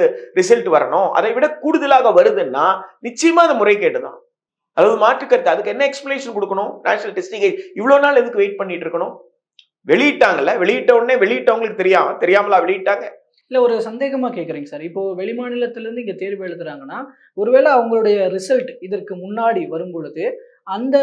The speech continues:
Speaker 2: மாநில கவுண்டோட வந்திருக்கும்.
Speaker 1: வரதுக்கு எப்படி வாய்ப்பு
Speaker 2: இல்ல,
Speaker 1: இருக்கு?
Speaker 2: இப்போ இந்த சென்டர் வாரியா வரும்போது தான் தமிழ்நாட்டுக்குள்ள இன்க்ளூட் ஆகும்.
Speaker 1: நீங்க, அஹ், ஆன்சர் ஷீட் இங்க இருந்து தானங்க போகுது.
Speaker 2: ஓகே.
Speaker 1: ஆன்சர் ஷீட், அதாவது, அஹ், விடைத்தாள், விடைத்தாள் அந்த ஓ எம் ஆர் ஷீட் போகுது இல்லைங்களா?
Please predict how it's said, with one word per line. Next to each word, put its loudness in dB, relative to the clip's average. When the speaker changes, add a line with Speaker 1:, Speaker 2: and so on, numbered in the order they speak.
Speaker 2:
மாநில -2
கவுண்டோட -6
வந்திருக்கும். -4
Speaker 1:
வரதுக்கு 0
எப்படி -6
வாய்ப்பு 2
Speaker 2:
இல்ல, 4
Speaker 1:
இருக்கு? 4
Speaker 2:
இப்போ -4
இந்த -8
சென்டர் -2
வாரியா 2
வரும்போது -2
தான் -2
தமிழ்நாட்டுக்குள்ள -6
இன்க்ளூட் -12
ஆகும். -4
Speaker 1:
நீங்க, 0
அஹ், -2
ஆன்சர் -2
ஷீட் -6
இங்க -2
இருந்து -2
தானங்க -2
போகுது. -6
Speaker 2:
ஓகே. -20
Speaker 1:
ஆன்சர் 0
ஷீட், -8
அதாவது, 2
அஹ், 0
விடைத்தாள், 4
விடைத்தாள் -2
அந்த -2
ஓ 6
எம் 2
ஆர் 0
ஷீட் -8
போகுது 0
இல்லைங்களா? 0